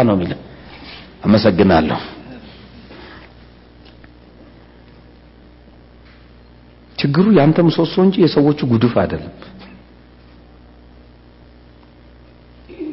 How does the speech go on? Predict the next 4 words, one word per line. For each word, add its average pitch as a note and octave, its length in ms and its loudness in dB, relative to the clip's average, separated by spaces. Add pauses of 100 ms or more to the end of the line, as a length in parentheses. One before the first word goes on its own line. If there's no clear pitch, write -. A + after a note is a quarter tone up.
(1400)
ዛሬ G2+ 260 -4 (1300)
በተለይ A2+ 380 -4
አንዷን A2 420 0
አግኝቻት G#2 540 -4